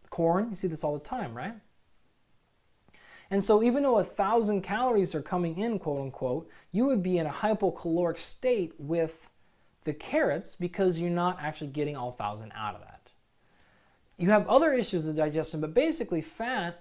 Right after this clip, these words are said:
is very simple and doesn't require very mu-, very much energy to digest and store, where items like a carrot, uh, and the thing here is the physical structure, it's physically dense. It takes a long time. Protein, meat,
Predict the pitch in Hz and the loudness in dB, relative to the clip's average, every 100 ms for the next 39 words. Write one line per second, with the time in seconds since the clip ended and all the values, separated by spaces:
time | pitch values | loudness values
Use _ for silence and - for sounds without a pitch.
0 | - 170 156 180 160 - 226 220 175 151 | -6 -4 0 0 0 -2 -4 -2 -2 0
1 | 160 160 151 170 160 151 135 131 131 - | -2 -4 -8 -4 -4 -4 -6 -8 -12 -10
2 | 139 143 131 - 196 202 160 131 135 127 | -8 -8 -10 -6 -2 0 -2 -4 -6 -6
3 | 127 123 123 - 233 233 147 151 - - | -6 -10 -14 -10 -2 0 0 -4 -12 -20
4 | _ _ - 156 147 - - _ _ 165 | _ _ -4 -2 -2 -8 -20 _ _ -2
5 | 226 220 170 151 139 - - - 226 254 | 0 2 0 -2 -4 -10 -16 -6 -2 0
6 | 135 127 - _ _ _ - 151 - 170 | 0 -4 -14 _ _ _ -16 -16 -14 -4
7 | 175 165 202 196 190 175 151 - 170 151 | -2 0 2 2 2 0 0 -2 -2 -4
8 | - 208 - 151 170 - - 254 226 214 | -2 -2 -2 -6 -10 -12 -6 -2 -2 -2
9 | 170 143 208 147 113 156 - 196 196 180 | -4 -2 -4 -4 -6 -12 -6 -6 -4 -6
10 | 147 139 143 143 - 196 135 - 196 226 | -6 -6 -6 -8 -10 -10 -10 -2 -2 -2
11 | - 127 110 143 214 208 - | -4 -10 -8 -6 -4 -4 -8